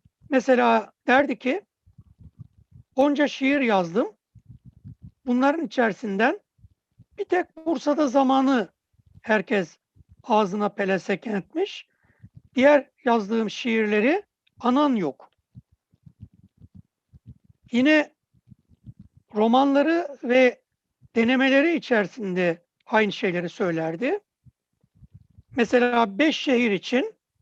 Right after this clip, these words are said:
e, bir reaksiyon beklediği zamanlarda o reaksiyonu görmeyince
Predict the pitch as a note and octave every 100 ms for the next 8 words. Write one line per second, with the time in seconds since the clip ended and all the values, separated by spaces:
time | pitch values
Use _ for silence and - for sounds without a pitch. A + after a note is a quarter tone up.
0 | _ _ - _ _ _ _ _ _ _
1 | _ _ - G3+ F#3+ F#3+ F#3+ F3+ B3+ D4
2 | C#4+ _ _ _ _ A3+ G#3+ A#3+ - -
3 | C#4+ D#4 A#3 - _ _ _ _ _ _
4 | _ _ _ B3+ A#3 A#3+ G#3+ G3 F#3 A3
5 | A3+ A3 G#3 G3 F#3 A#3 G4+ _ _ _
6 | _ _ _ - - C#4+ D#4 C4+ - -
7 | A#3+ G#3 G3 F3 E3+ A#3+ D#4 E4 G#3+ F3
8 | E3 C#4 F#4+